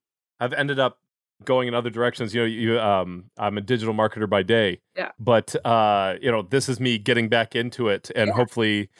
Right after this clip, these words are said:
Speaker 1: you know, um, whether it makes money or not, you know, it'd be wonderful for it to make money. But the, uh, uh, it's so interesting how useful, like, I got a master's in philosophy from, uh, Trinity in, uh, Deerfield, Illinois.
Speaker 2: Yeah.
Speaker 1: And, like, how useful that's been for business.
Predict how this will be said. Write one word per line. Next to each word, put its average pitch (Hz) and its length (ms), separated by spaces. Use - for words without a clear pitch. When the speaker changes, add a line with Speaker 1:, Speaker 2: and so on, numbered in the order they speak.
Speaker 1:
you 135 80
know, 107 240
um, 98 540
whether 165 200
it 143 60
makes 131 220
money 127 200
or 113 80
not, 113 320
you 110 120
know, 110 80
it'd 104 140
be 110 100
wonderful 107 400
for 117 260
it 113 60
to 113 80
make 101 180
money. 92 320
But 107 220
the, 110 260
uh, 95 320
uh, 104 500
it's - 180
so 160 260
interesting 123 720
how 113 260
useful, 104 680
like, 110 180
I 110 100
got 110 140
a 101 60
master's 104 400
in 104 80
philosophy 104 580
from, 98 320
uh, 92 140
Trinity 98 500
in, 95 120
uh, 92 140
Deerfield, 101 420
Illinois. 98 460
Speaker 2:
Yeah. 339 200
Speaker 1:
And, 104 280
like, 104 200
how 120 140
useful 113 420
that's 104 220
been 104 180
for - 120
business. 95 580